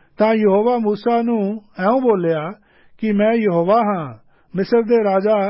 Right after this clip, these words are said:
ਫਿਰੌਨ ਨਾਲ ਉਹ ਸਾਰੀਆਂ ਗੱਲਾਂ ਕਰ ਜਿਹੜੀਆਂ ਮੈਂ ਤੈਨੂੰ ਆਖੀਆਂ ਹਨ।" ਤਾਂ ਮੂਸਾ ਨੇ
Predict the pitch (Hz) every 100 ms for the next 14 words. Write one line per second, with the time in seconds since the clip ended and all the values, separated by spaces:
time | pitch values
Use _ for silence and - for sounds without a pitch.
0 | 214 - 190 185 190 226 226 220 202 185
1 | 202 - - _ - 220 214 185 202 233
2 | 233 202 196 202 185 208 - _ 175 165
3 | 170 240 _ - - - 165 226 254 240
4 | 226 208 196 190 196 196 220 _ 165 151
5 | 190 233 180 143 117 107 _ _ _ _
6 | - 240 247 220 208 254 254 254